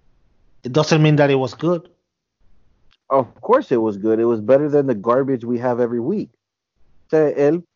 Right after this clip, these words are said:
Speaker 2: finalmente ya tiene como la actitud de, de rudo. Y yo te digo esto, si el final no pasó como pasó en Raw, estoy de acuerdo con ustedes, pero el final me cambió la mente del primer segmento.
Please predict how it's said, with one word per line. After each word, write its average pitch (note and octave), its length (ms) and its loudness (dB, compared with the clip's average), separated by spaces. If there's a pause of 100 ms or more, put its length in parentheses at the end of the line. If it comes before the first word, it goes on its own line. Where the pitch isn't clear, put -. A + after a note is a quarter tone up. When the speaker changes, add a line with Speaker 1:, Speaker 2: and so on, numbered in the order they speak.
(140)
Speaker 2:
finalmente E3 800 -2
ya C3+ 220 2
tiene D3+ 400 -4
como D3 260 -2
la C3 120 2
actitud B2+ 460 -4
de, D#3+ 180 0
de G3 220 -4
rudo. C3 460 -2 (1000)
Y C#3+ 840 2 (760)
yo D3 260 2
te F#3+ 100 2
digo E3 240 4
esto, C3 260 -2
si D3 240 -2
el C3+ 120 0
final F#3+ 760 -4
no C#3+ 380 -4
pasó D#3+ 460 -2
como C3+ 340 -4
pasó D#3+ 600 -4 (600)
en C#3 180 -2 (140)
Raw, D3 360 0 (540)
estoy A#2+ 320 0
de C3 80 4
acuerdo B2 360 -2
con A2+ 240 -10
ustedes, E2 480 -12 (140)
pero A#2 180 0
el A2 80 -4
final A#2 300 -6
me A#2+ 140 -6
cambió B2 280 -4
la A#2+ 120 -2
mente A#2 320 -6
del A2 140 -2
primer G#2 280 -6
segmento. F2+ 580 -10